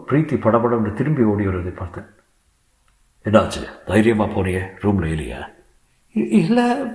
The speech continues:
புலி." "புலியா? எங்க?" "எதிர்த்தாப்புல வருது."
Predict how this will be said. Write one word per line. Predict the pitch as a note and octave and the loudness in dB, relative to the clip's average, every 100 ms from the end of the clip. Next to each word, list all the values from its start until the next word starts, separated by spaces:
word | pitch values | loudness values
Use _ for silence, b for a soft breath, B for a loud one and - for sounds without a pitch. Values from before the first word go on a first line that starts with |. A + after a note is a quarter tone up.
| - | 2
புலி." | A3+ A#3+ C4+ G#3+ - - - | 4 4 0 -4 -6 -16 -12
"புலியா? | - A#2 C#3+ - - - - | 0 2 2 -2 -12 -20 -6
எங்க?" | A2 G#2+ - - - b b b - | -2 -2 -4 -14 -20 b b b -6
"எதிர்த்தாப்புல | F3+ G3+ A#3 A#3+ A3+ B3 A3+ | -2 0 0 -2 2 2 2
வருது." | A#3 G#3 F#3+ G3 | 0 0 -2 -4